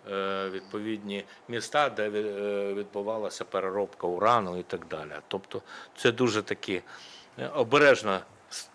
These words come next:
треба ставитися до його слів. Може, завтра він знову скаже: «Ой, Боже, Путін такий молодець», і так, щоб такого не було. Стосовно реформ, корупції, прозорості і так далі.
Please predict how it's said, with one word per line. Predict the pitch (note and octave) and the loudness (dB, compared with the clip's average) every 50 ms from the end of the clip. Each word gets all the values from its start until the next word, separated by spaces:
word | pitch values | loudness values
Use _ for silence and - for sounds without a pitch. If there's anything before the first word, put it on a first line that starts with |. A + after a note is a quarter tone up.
| D3+ B2 A2+ | -8 -6 0
треба | - C3 B2+ A#2 A#2+ A2+ | 6 6 8 8 8 6
ставитися | - - C#3+ C#3+ C#3+ C3 A#2 - - G#2+ - - - A2 | 8 10 10 12 12 12 10 6 2 -4 0 2 2 2
до | G2 A2+ A2 | 4 4 4
його | A2 A2 A2 A2 G#2 G2+ | 6 6 6 4 4 2
слів. | - - - D3+ F#3 G#3+ A3 G3+ - - - - - - - - - - - - - | 0 -2 0 2 2 4 2 0 -4 -8 -16 -18 -18 -18 -18 -18 -18 -20 -20 -16 -6
Може, | B2 B2 C3 A#2 B2+ B2+ | 0 0 2 2 2 2
завтра | A#2 C3+ C#3 B2+ A#2 - A2+ A2 | 6 6 6 6 4 2 -2 -2
він | A2 A2+ A2 G2+ | -2 -4 -6 -8
знову | - A#2 C3 C3 B2+ B2 A2+ | -6 -4 -2 0 0 0 0
скаже: | - - - A2+ A2 F#2+ A2 A#2+ - - | -2 0 2 2 2 2 0 -2 0 6
«Ой, | D#3 D#3+ D3+ | 8 8 8
Боже, | C3+ A#2+ C3+ C3+ C3 B2 G#2+ G#2+ G2 F#2 F2+ - - | 8 2 2 4 4 4 4 2 -2 -2 -2 -10 -10
Путін | - C3+ C3 A#2+ - A2+ G#2+ | -6 -6 -4 -2 -4 -6 -4
такий | - A2 G2+ - - A2 A2 | -4 -6 -6 -4 -6 -4 -4
молодець», | A2+ A#2 B2 C3+ C3+ C#3+ E3+ D#3 C3+ - - | -2 -2 -2 -2 0 0 0 0 0 -4 -8
і | |
так, | - A#2+ A2 G#2 G2 G2+ F#2 | -8 -8 -8 -8 -12 -14 -12
щоб | - - - C#3+ C3+ | -6 -4 -4 -4 0
такого | - A2+ A2 - C3+ B2+ A#2+ B2 | -2 -2 0 0 0 0 0 0
не | A#2+ A2 | -2 -4
було. | G2+ A2 G#2+ F2+ D#2+ - - - - - - - - - - - - - - - | -6 -6 -8 -8 -10 -12 -14 -18 -16 -16 -14 -14 -14 -14 -14 -16 -16 -18 -16 -16
Стосовно | - - E3 D#3 - - G#3 A3 A3 G#3 G3 F#3 E3 D#3 D3 B2+ - - | -2 0 2 2 4 6 6 6 6 4 4 6 6 6 6 4 2 2
реформ, | C3 C#3 C#3 - - F#3 G#3 G3+ F#3+ F3+ D3 C3 - - - - - - - - - - - - _ - - - - - - | 0 0 0 0 2 4 6 6 6 4 0 -4 -10 -18 -20 -20 -20 -20 -20 -20 -20 -20 -20 -20 _ -20 -20 -20 -20 -16 -4
корупції, | - C3+ C#3 D3+ F#3+ F#3+ F3 C3+ - - - C3+ B2+ B2+ A#2 A2 | 0 2 4 4 4 4 2 0 -4 -4 0 2 2 2 2 0
прозорості | A2 - - B2+ B2+ A#2 C#3+ E3+ E3+ D#3+ D3 C3 A#2+ - - - B2 | -4 -2 0 0 0 2 2 4 4 6 4 4 2 0 -4 -6 -6
і | A#2 | -4
так | - A#2 G2 - - | -4 -6 -6 -4 -6
далі. | F2+ D#2+ D2+ D#2 | -8 -8 -8 -12